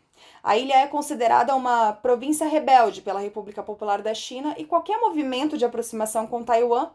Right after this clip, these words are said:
é também uma afronta a Pequim. Em agosto, mês passado, o governo de Donald Trump já havia enviado o secretário de Saúde, Alex Azar,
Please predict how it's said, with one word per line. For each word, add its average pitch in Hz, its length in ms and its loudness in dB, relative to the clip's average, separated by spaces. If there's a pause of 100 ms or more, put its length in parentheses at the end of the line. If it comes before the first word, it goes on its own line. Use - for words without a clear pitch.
é - 120 0
também 330 600 0
uma 285 220 2
afronta 269 500 -4
a 277 40 0
Pequim. - 440 -10 (440)
Em 285 140 -2
agosto, 247 480 2
mês 214 200 -8
passado, 196 560 -4 (280)
o 233 80 -10
governo 269 420 0
de 233 100 -6
Donald 233 340 0
Trump 262 220 -6
já 254 260 2
havia 254 280 -2
enviado 233 640 2
o 262 40 -8
secretário 277 580 -2
de - 60 -12
Saúde, 220 500 0
Alex 220 540 0
Azar, 208 460 2